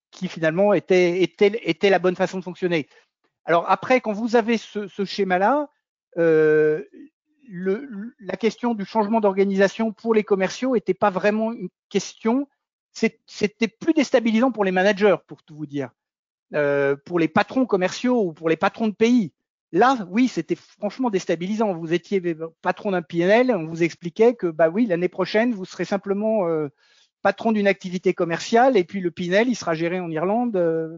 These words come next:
pour l'ensemble. Où on vous expliquait que vous étiez patron d'un pays, bah maintenant les trois pays, on les met ensemble.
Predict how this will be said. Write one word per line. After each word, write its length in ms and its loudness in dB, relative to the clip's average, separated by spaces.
pour 160 -6
l'ensemble. 380 -2
Où 120 -2
on 40 -2
vous 200 -2
expliquait 500 0
que 100 -4
vous 180 -6
étiez 180 -2
patron 380 -4
d'un 120 -6
pays, 300 2
bah 120 0
maintenant 320 -2
les 100 -2
trois 200 -8
pays, 200 -2
on 80 -4
les 80 -4
met 80 -6
ensemble. 440 0